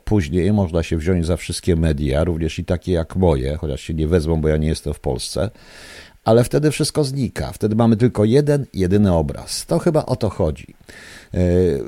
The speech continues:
to chyba również między innymi o to chodzi, bo rzeczywistość jest moim zdaniem trochę inna. E, będę, e, na początek będę właśnie chciała powiedzieć o tym, o tym Lex T V N,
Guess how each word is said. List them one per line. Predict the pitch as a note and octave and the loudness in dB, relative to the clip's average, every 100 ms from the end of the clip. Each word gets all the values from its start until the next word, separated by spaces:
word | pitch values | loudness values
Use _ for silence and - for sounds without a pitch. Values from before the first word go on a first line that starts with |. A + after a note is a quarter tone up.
| E2+ | -2
to | D3 D3+ | 0 2
chyba | - C#3+ C#3+ | 2 2 2
również | C#3+ C3+ C3+ - | 2 0 -2 -2
między | B2+ D#3 C3 D3 | 2 4 4 2
innymi | D3 A#2+ G2 | 4 6 6
o | E2 | 2
to | D#2 | 0
chodzi, | - A#2 A#2 | 2 2 2
bo | C3 B2+ A#2 A#2 - | 2 4 4 2 -4
rzeczywistość | A#2 B2+ B2 D3 D#3+ D#3 - | -2 -2 0 -2 0 0 0
jest | C3 - - - - | -2 -4 -8 -8 -4
moim | A#2 D#3 C3+ | 2 2 4
zdaniem | B2 A#2 G#2+ | 2 2 2
trochę | F#2+ F#2 D#2 | 0 0 0
inna. | C2+ B1+ A1+ F2 - - - - - - | 0 -2 -6 -12 -18 -20 -20 -20 -20 -2
E, | F2+ F2+ | 0 4
będę, | B2+ D#3+ D#3 D3 - | 6 6 6 4 4
e, | A2+ A2 | 4 6
na | A2 A2+ | 6 4
początek | A2+ B2+ E3 D#3 C3+ A2+ | 2 2 2 2 0 0
będę | A2+ A#2+ A2 | 0 2 2
właśnie | A#2+ - A#2 | 0 -2 -4
chciała | - B2 | -2 -2
powiedzieć | B2+ A#2+ A2 G#2+ - | 0 0 -2 -4 0
o | G#2+ | 0
tym, | - E2 C2 - | 0 -2 -4 -4
o | G2+ | -2
tym | - F#2 | 0 2
Lex | G#2+ - | 2 2
T | - | -2
V | G2+ F2+ | 2 2
N, | D2 C#2 D2+ - D#3+ | 2 2 0 -2 -2